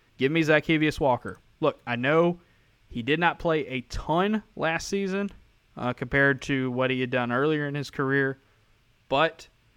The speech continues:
in a group that's deep, and I think Auburn's gonna have to rotate more on the defensive line to keep those guys healthy. He's got experience. He's got that versatility that I like. I'll go with Zacchaeus Walker there.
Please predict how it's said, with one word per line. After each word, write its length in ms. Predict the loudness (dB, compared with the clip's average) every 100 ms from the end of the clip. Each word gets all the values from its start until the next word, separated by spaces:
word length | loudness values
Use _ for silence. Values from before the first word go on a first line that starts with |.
| _ _ _ _ _ _ _ -4
in 140 | -2
a 80 | -2
group 340 | -2 -4 -2
that's 240 | -4 -4 -10
deep, 380 | -4 -4 -4 -10
and 320 | -6 -6 -8 -12 -18
I 120 | -14
think 240 | -10 -2
Auburn's 280 | -2 -2 -4
gonna 180 | -4 -4
have 340 | -6 -6 -4
to 100 | -4
rotate 400 | -2 -2 0 0
more 160 | 0 0
on 80 | 0
the 60 |
defensive 420 | -2 -6 -8 -8
line 220 | -6 -6 -6
to 60 |
keep 180 | -8 -6
those 180 | -6 -4
guys 240 | -6 -6
healthy. 480 | -8 -6 -4 -6 -6 -16 _ _ _
He's 160 | -12
got 180 | -8 -10
experience. 720 | -10 0 2 2 0 -6 -16 -20 _ _ _ _
He's 180 | _ -6
got 160 | -4 -4
that 100 | -6
versatility 680 | -6 -6 -6 0 2 2
that 120 | 2 0
I 100 | 0
like. 380 | 0 -2 -8 _ _ _ _ -16 -6
I'll 60 |
go 80 | -4
with 100 | -2
Zacchaeus 480 | -2 -4 -6 -6 -8
Walker 420 | -10 -10 -12 -12 _ _ _ _ -14
there. 520 | 2 4 6 4